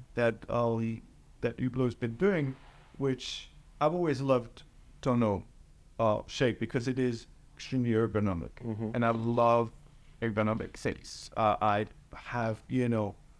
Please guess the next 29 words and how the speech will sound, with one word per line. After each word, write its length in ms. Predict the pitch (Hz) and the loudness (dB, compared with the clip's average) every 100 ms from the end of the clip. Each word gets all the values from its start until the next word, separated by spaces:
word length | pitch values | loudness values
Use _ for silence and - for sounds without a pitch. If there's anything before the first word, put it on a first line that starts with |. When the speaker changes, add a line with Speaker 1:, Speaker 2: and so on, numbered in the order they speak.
| - - - | -20 -20 -6
Speaker 1:
one 240 | 127 165 | -2 0
thing 180 | 160 135 | 2 4
that 140 | 123 | 4
I 80 | 120 | 4
would 320 | 113 113 110 | 2 2 2
actually, 340 | 110 107 - 107 | 2 2 -2 0
that 160 | 110 98 | 2 2
I've 120 | 98 | 2
been 160 | 113 110 | 0 0
looking 280 | 127 127 | 0 0
into 280 | 120 123 - 107 | 0 0 0 0
is 140 | 101 - | -2 -4
to 120 | 107 | -4
get 280 | 110 101 - - - - - | 2 2 0 -20 -20 -18 0
old, 420 | 117 117 107 104 - - - - - | 4 4 2 -4 -14 -20 -20 -20 0
not, 180 | 139 - - | 2 2 -2
not, 280 | 76 76 101 - | -8 -4 -4 -4
not 320 | 98 98 113 | -2 0 2
even 220 | 110 107 107 | 2 0 2
that 200 | 101 - | 2 2
old, 240 | 120 113 | 0 2
but, 140 | 110 110 | 2 0
like, 200 | - - 135 - - | -2 -2 -4 -6 -14
<laughs> 300 | - 151 113 | -10 -4 2
uh, 180 | 104 82 - | 2 2 -4
uh, 120 | - 50 50 - - - - - | -8 -8 -10 -18 -20 -20 -20 0
Nike's 720 | 139 143 - 123 117 - - | 2 2 2 0 0 -4 -4
been 180 | 127 117 | 0 2
doing, 340 | 117 107 104 | 2 0 -2